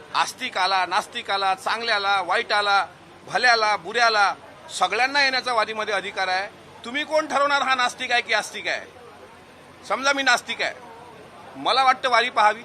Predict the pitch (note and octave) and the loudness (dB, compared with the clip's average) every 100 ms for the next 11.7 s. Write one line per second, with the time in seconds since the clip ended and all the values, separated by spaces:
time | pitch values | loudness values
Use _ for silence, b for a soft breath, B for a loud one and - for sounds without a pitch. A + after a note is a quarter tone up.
0 | - - - - - - G#3 - C4 C4 | -18 -20 -20 -20 -20 -14 -10 -2 0 0
1 | - A3 - C4 C4+ C4+ C4 B3+ C4+ C4 | -4 -12 0 0 2 0 2 0 0 -2
2 | B3+ A#3+ G#3+ G3+ A#3 C4 B3+ C4 C4 B3+ | -2 0 0 0 -2 -2 -2 -2 -2 -2
3 | C4 C4 C4 B3+ B3+ B3 A#3 A3+ - - | -6 -6 -4 -4 -4 -6 -10 -10 -18 -20
4 | - - - G#3 - C4+ C#4+ C#4+ C4 C4 | -18 -18 -14 -12 -6 0 0 -2 -8 -4
5 | C4+ C#4 A3+ - - - - - - A3 | -4 -6 -8 -20 -20 -20 -20 -16 -6 -4
6 | C4 B3+ A#3 B3+ C#4 A3+ F#3 C4 C#4 C#4 | 0 2 2 0 -2 0 0 2 2 2
7 | C4 C4+ B3+ A#3 C3+ A#2+ - - - - | 2 2 0 -2 -4 -10 -20 -20 -20 -10
8 | B3+ C4 B3+ C4 - C4+ A#3+ B3+ B3+ C4 | -4 -2 0 0 0 -2 0 -2 -4 -10
9 | C#4 A3+ A3+ B3 A3+ B3 C4 G3 F3 A#3 | -8 -6 -2 0 0 0 0 2 0 -2
10 | B3 C4 - A#3 C4 B3+ A#3 A#3+ B3 B3 | -4 -6 -8 -6 -4 0 0 0 0 0
11 | B3+ G#3 A3+ A#3 A#3+ A#3+ C4 | -2 -8 -8 -4 -4 -4 -6